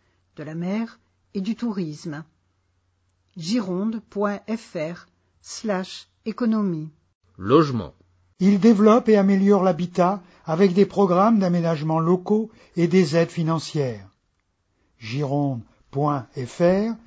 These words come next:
Speaker 3: slash logement.
Speaker 2: Collectivité territoriale.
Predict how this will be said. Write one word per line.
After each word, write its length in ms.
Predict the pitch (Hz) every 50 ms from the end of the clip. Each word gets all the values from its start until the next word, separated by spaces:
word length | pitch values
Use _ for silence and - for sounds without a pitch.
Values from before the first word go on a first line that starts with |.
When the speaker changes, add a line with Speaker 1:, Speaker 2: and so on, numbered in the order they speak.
| _ _ _
Speaker 3:
slash 640 | - - - - - 180 180 185 190 - - - - _ _ _ _ _ -
logement. 520 | 170 185 208 208 165 170 160 127 117 113 - _ _ _ _ _ _ _ _ _ -
Speaker 2:
Collectivité 880 | - 220 226 202 175 - - - 156 139 123 123 117 - - 135 120
territoriale. 920 | - 131 113 95 110 101 - - 110 95 104 98 95 92 90 87 85 85